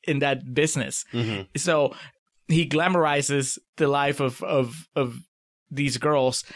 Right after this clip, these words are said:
Speaker 1: as saying, "Well, you know, it's nothing that, that, uh, a kiss and a well-placed stomach pump is, can't fix." And, and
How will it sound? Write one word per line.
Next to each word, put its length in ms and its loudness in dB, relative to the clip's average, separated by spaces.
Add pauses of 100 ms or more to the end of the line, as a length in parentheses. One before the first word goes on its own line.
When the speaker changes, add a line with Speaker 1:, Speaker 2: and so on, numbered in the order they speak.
(120)
Speaker 1:
as 140 0
saying, 180 2
"Well, 260 2
you 160 2
know, 280 0 (380)
it's 180 0
nothing 340 2
that, 380 0
that, 280 0
uh, 260 0 (800)
a 100 0
kiss 380 0
and 100 0
a 180 0
well-placed 600 0
stomach 320 0
pump 380 -2 (240)
is, 120 -2 (400)
can't 220 -4
fix." 440 -4 (100)
And, 280 0
and 420 -2